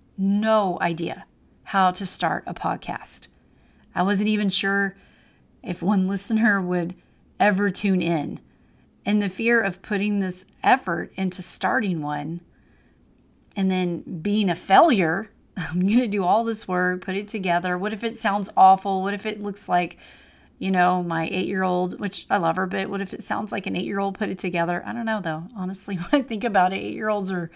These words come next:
the way their minds work with technology, that's pretty, pretty stinking, im-, you know, impressive. But you know where I'm getting at. So putting all this effort into something, and, and if it's a failure, it was a valid fear. However, I made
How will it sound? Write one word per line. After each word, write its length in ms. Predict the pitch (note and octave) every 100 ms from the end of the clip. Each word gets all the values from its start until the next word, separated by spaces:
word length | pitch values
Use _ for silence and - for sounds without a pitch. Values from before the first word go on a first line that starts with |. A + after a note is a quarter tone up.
| - - - - - _
the 100 | G3+
way 180 | F3+ F#3+
their 260 | F#3 F#3
minds 440 | E3+ E3+ F3+ F#3+ F#3
work 180 | G3 F#3+
with 140 | G3+
technology, 600 | - C4 C4 B3+ C4 C4+ C#4+
that's 320 | D#4+ D#4+ D#4 -
pretty, 300 | - B3+ A#3
pretty 320 | A#3 - A3
stinking, 400 | G#3+ - G3+ F#3
im-, 160 | E3 D#3+ - _
you 140 | - F3+
know, 140 | -
impressive. 560 | - - F3 - D#3+ - _ - - _ _
But 340 | - A3+ -
you 180 | C4+ B3+
know 160 | A#3+ A3+
where 120 | G3+
I'm 140 | F3+
getting 260 | E3 - -
at. 200 | - - _ _ _ _ _ _ _ _ _ -
So 440 | - A#3+ A3 - - - -
putting 280 | C4+ C#4
all 100 | C4+
this 180 | A#3 -
effort 240 | - G#3+ A3+
into 180 | A3+
something, 460 | A3+ A#3+ A3 B3+ A3+
and, 100 | G3+
and 140 | G#3
if 80 | G3+
it's 140 | A3+ G#3
a 60 |
failure, 520 | F#3 - F#3+ G#3+ A#3
it 120 | A#3 C#4
was 200 | F4 A#3+
a 40 |
valid 560 | D#3+ D#3+ F3+ F#3+ G3 F3+
fear. 480 | - F#3+ D#3+ F#3 - _ _ _ _ _ _ _ _ _ _ _ _ _ _
However, 500 | - A#3 A3 G3+ G#3+
I 140 | - F3+
made 560 | F3+ F3 G3 A3+ A#3+